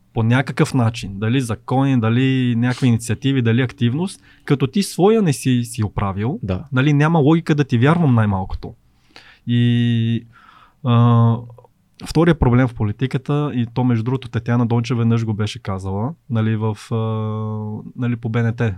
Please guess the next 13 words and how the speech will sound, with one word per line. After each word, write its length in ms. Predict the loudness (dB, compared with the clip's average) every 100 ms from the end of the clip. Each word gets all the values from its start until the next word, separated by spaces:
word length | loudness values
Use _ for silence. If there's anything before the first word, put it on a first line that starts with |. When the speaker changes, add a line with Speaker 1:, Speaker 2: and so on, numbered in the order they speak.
| -6
Speaker 2:
Татяна 360 | -2 0 2 4
Дончева 360 | 2 0 2 2
е 40 |
Speaker 1:
Са- 40 |
Speaker 2:
мъдра 340 | 4 4 4 0
комунистка. 540 | 0 0 0 -2 -12 _ _ _ _ _
Speaker 1:
Тя, 500 | 0 2 4 2 0 -6 _ _
тя 180 | 0 0
каза 260 | 2 2 4
нещо 280 | 2 2 4
много 380 | 6 6 4
вярно. 360 | 4 4 2 -2 -12 _ _ _ _ _ -6
Вика, 240 | -2 0